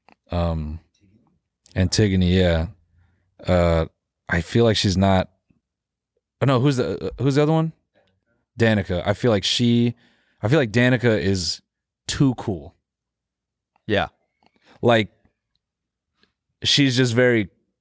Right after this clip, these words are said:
Speaker 1: um, I think she's very comfortable with herself. So it doesn't, she, like, she, she's not going out there being like, "Fuck it, I'm gonna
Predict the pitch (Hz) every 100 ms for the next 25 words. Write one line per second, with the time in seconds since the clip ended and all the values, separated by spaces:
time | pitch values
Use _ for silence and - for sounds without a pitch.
0 | _ - - 104 98 92 87 85 80 80
1 | 85 _ _ - 131 123 123 104 - 131
2 | 127 - 104 95 - 92 - 85 80 104
3 | 110 110 104 _ _ _ _ - 117 113
4 | - 113 - 127 - 120 120 110 95 107
5 | 104 107 104 98 101 98 85 - 101 95
6 | 90 98 98 90